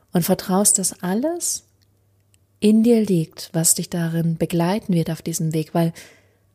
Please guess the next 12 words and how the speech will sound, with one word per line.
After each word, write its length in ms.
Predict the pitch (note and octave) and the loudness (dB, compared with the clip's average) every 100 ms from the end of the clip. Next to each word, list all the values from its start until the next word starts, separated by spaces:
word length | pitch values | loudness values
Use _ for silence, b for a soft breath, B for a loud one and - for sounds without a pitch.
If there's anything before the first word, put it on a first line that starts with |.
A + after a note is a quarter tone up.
| _ - | _ -2
warum 320 | G3 A#3+ D4 | -2 0 -2
sollten 360 | A#3 A3+ A3+ | 0 0 0
sonst 480 | G3 F#3+ G#3 G#3+ - | 0 0 0 -2 -2
diese 280 | F3+ F3 F3 | 0 2 2
Bilder, 460 | - F#3 G#3 G#3 F#3 | 4 6 6 4 0
diese 220 | E3+ E3+ | -2 -4
Ideen, 600 | E3+ F3 F3+ F#3+ F#3 F#3 | -4 0 0 0 -2 -2
diese 280 | F3 F3 F3 | -2 0 2
Wünsche 260 | G3+ G#3 | 2 0
in 60 | F3 | -2
dir 160 | F3+ | -2
auftauchen, 640 | F3+ A#3+ C#4+ - F3+ E3+ | -4 -6 -6 -2 -2 -2